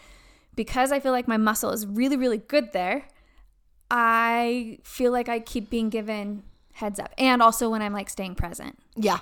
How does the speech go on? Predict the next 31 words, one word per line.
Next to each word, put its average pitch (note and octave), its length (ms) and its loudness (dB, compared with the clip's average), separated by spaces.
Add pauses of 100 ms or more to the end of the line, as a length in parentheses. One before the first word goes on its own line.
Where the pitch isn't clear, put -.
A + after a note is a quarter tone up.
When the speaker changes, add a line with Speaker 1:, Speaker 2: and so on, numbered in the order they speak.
Speaker 1:
If A3+ 140 2
I A#3 80 4
catch B3+ 320 0
myself B3+ 400 0
going G#3+ 240 0
too B3+ 200 0
far B3+ 140 0
into B3 100 0
the A#3 80 -4
future A3 540 -4
or G#3 80 2
going G#3 300 0
back G3+ 240 2
into G#3 180 -6
the G3 80 -10
past, G#3 380 -2
it's - 120 -10
a G3 60 -4
little A3+ 340 4
bit A#3+ 120 -2
harder A3 260 0
for A3 100 -10
me G#3 120 -2
to, G3+ 80 -2
like, G3 280 -6 (380)
Speaker 2:
Mm-hmm. F#3+ 200 -2
Speaker 1:
really B3 280 8
access A#3 460 2
that A#3 220 -2
muscle. A#3+ 400 -2
Speaker 2:
Mm-hmm. F#3+ 380 -4